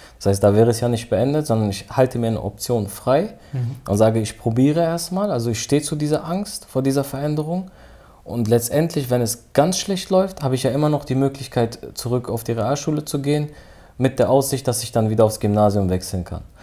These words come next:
Speaker 1: So, ich kenne ganz viele, die das so gemacht haben damals und, ähm, das wäre auf jeden Fall eine Möglichkeit. Das andere Beispiel, äh, wäre dann mit der Arbeit gewesen. Ich bin in der Probezeit und was mache ich in der Probezeit? Ich weiß, ich habe diese sechs Monate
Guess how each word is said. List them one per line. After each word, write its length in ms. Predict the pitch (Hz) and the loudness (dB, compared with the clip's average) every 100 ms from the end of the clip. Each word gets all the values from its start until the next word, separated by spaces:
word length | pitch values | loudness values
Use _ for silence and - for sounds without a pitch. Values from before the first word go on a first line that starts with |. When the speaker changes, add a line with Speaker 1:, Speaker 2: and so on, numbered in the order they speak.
| - - | -20 -2
Speaker 1:
So, 80 | 98 | 0
ich 100 | 95 | 2
kenne 200 | 123 113 | 2 4
ganz 180 | 110 107 | 2 0
viele, 240 | 131 127 | 0 0
die 80 | 117 | 2
das 180 | 110 113 | 0 0
so 120 | 110 | 0
gemacht 380 | 107 123 143 160 | 2 2 0 -2
haben 160 | 160 | 0
damals 500 | 156 156 160 156 - - - - - - - | 0 0 0 -2 -6 -16 -20 -20 -20 -20 -10
und, 560 | - 107 107 107 107 90 | 2 4 6 4 2 0
ähm, 400 | 104 101 104 104 | 2 2 2 2
das 180 | 101 | 2
wäre 120 | 113 104 | 4 6
auf 180 | 107 | 4
jeden 120 | 113 107 | 2 2
Fall 180 | 110 98 | 2 2
eine 160 | 104 | 4
Möglichkeit. 580 | 110 123 127 - 127 123 - - - | 4 2 -2 2 4 4 -2 -20 -12
Das 120 | 98 - | -6 2
andere 300 | 135 139 131 | 6 6 6
Beispiel, 1120 | 131 127 - - 131 120 117 - 104 104 101 - | 6 4 0 0 2 4 2 -2 -2 -2 -4 -10
äh, 160 | 87 107 | -10 2
wäre 200 | 117 110 | 4 6
dann 220 | 110 113 | 6 6
mit 140 | 113 113 | 4 2
der 100 | 95 | 4
Arbeit 320 | 135 147 143 | 6 4 2
gewesen. 380 | 139 139 143 143 | -2 0 0 -2
Ich 120 | 90 | -4
bin 100 | 123 | 0
in 80 | 120 | 4
der 100 | 110 | 2
Probezeit 680 | 107 135 139 156 - 165 196 - - - - - - | 2 2 2 0 -2 -2 -4 -10 -20 -20 -20 -20 -8
und 100 | - | -2
was 160 | 101 - | 0 2
mache 200 | 139 147 | 0 0
ich 140 | 139 | -2
in 60 | 143 | 0
der 80 | 135 | 0
Probezeit? 640 | - 139 135 135 135 135 - | 0 0 0 0 2 2 2
Ich 160 | 101 | 0
weiß, 200 | 120 117 | 2 2
ich 100 | - | -2
habe 80 | 120 | -4
diese 220 | - 107 101 | -2 0 2
sechs 300 | 104 101 - | 2 -2 0
Monate 600 | 147 156 143 - 143 | 2 4 2 0 -2